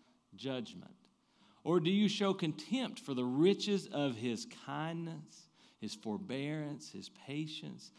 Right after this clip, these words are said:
not realizing that God's kindness is intended to" what? "Lead you to repentance. But because of your stubbornness and your unrepentant heart,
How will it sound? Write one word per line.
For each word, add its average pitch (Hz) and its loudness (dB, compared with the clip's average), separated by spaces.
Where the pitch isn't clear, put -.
not 156 2
realizing 151 8
that 117 -2
God's 160 2
kindness 160 -4
is 110 -6
intended 127 -2
to" 110 -4
what? 113 -2
"Lead 147 2
you 143 -2
to 131 -6
repentance. - -12
But 170 4
because 202 4
of 170 0
your 143 6
stubbornness 120 0
and 135 0
your 131 0
unrepentant 156 2
heart, 92 -8